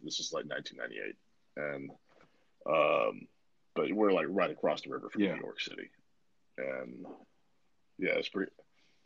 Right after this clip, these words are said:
Speaker 1: and we're playing
Speaker 2: Dude,
Speaker 1: Puerto
Speaker 2: that's
Speaker 1: Rico,
Speaker 2: awesome.
Speaker 1: this team from Puerto Rico.
Speaker 2: That's <laughs> awesome.
Speaker 1: Which, down there, this is the championship game.
Speaker 2: What round?
Speaker 1: Cha-, we, we had already played them once, and we lost.
Speaker 2: Championship
Speaker 1: Or, no, we
Speaker 2: game.
Speaker 1: beat them.
Speaker 2: Woo!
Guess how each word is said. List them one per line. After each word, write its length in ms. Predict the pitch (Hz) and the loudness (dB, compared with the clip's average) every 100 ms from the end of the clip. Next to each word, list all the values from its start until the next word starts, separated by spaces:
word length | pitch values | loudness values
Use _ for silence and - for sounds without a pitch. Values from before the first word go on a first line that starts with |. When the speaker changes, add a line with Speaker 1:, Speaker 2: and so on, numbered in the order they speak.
| _ _ - | _ _ 8
Speaker 1:
and 100 | 104 | 8
we're 80 | 98 | 8
playing 260 | - 107 113 | 4 6 6
Speaker 2:
Dude, 100 | 123 | 6
Speaker 1:
Puerto 160 | 92 | 6
Speaker 2:
that's 120 | 98 | 4
Speaker 1:
Rico, 140 | - 104 | 6 12
Speaker 2:
awesome. 340 | 104 98 - | 12 12 8
Speaker 1:
this 60 | 85 | -4
team 140 | 90 76 | -4 -8
from 80 | 85 | -8
Puerto 260 | 85 58 | -8 -4
Rico. 120 | - 104 | 4 6
Speaker 2:
That's 160 | - 932 | 6 8
<laughs> 120 | 932 988 | 12 12
awesome. 400 | 988 - - - _ _ _ _ _ _ | 12 8 -4 -6 _ _ _ _ _ _
Speaker 1:
Which, 420 | 98 82 - - | 0 2 4 6
down 220 | 104 95 | 6 6
there, 260 | 92 90 87 - _ _ _ _ _ _ _ _ _ - | 6 4 4 -2 _ _ _ _ _ _ _ _ _ 2
this 160 | 113 | 2
is 80 | 110 | 2
the 60 | 98 | 2
championship 460 | 101 98 85 - | 4 4 0 -4
game. 200 | - 80 - _ _ _ _ _ | -2 -2 -4 _ _ _ _ _
Speaker 2:
What 160 | 107 143 | 8 10
round? 720 | 117 107 110 123 123 98 85 - | 10 8 8 8 8 6 0 0
Speaker 1:
Cha-, 100 | 110 - - _ 113 | 0 0 -18 _ 6
we, 220 | 120 143 | 12 12
we 180 | 117 123 | 12 12
had 100 | 123 | 12
already 200 | 113 104 | 10 8
played 220 | 98 101 | 4 2
them 160 | 95 92 | 2 -2
once, 260 | 85 - | -4 -4
and 80 | 87 | -4
we 80 | 85 | -4
lost. 320 | 82 76 69 | 0 0 4
Speaker 2:
Championship 320 | - 156 127 101 | 8 8 8 10
Speaker 1:
Or, 40 | |
no, 140 | 147 | 12
we 60 | 151 | 12
Speaker 2:
game. 80 | - | 12
Speaker 1:
beat 60 | - | 12
them. 260 | 359 392 453 466 | 12 12 12 10
Speaker 2:
Woo! 180 | 339 | 8